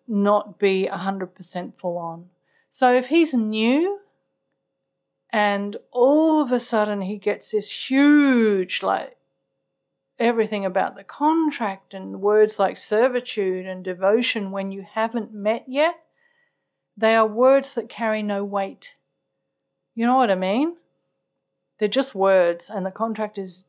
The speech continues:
just a piece of paper because there's no foundation there,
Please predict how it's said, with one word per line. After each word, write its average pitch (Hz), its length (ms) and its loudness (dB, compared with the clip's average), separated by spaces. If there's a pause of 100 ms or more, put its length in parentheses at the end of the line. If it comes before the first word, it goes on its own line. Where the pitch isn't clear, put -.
(220)
just 202 280 -4
a 214 40 -2
piece 196 240 -8
of - 100 -14
paper 180 500 -2 (1080)
because 214 360 2
there's 214 180 2
no 220 200 2
foundation 196 840 -2
there, 165 360 -8